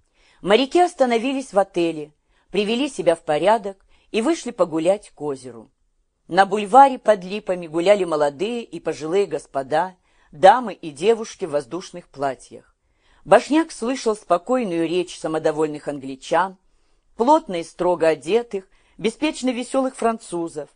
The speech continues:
Оказалось немало и русских. Одинокие дамы и господа с семействами, были военные высоких чинов.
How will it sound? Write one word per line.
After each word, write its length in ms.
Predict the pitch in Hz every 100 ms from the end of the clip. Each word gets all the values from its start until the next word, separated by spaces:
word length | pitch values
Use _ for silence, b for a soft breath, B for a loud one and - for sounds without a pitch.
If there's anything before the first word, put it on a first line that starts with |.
| b b b -
Оказалось 600 | 175 196 196 262 262 220
немало 360 | 202 196 233
и 240 | 226 - 214
русских. 680 | 165 151 - - 143 135 _ _ _ -
Одинокие 640 | 160 165 175 175 170 165
дамы 440 | 156 170 175 160
и 20 |
господа 500 | 156 160 - 160 160
с 80 | 160
семействами, 840 | - 151 165 208 - 165 170 165 175 _ _
были 240 | 196 294 185
военные 580 | 165 160 214 226 208
высоких 500 | 190 190 180 175 175
чинов. 440 | - 165 156 156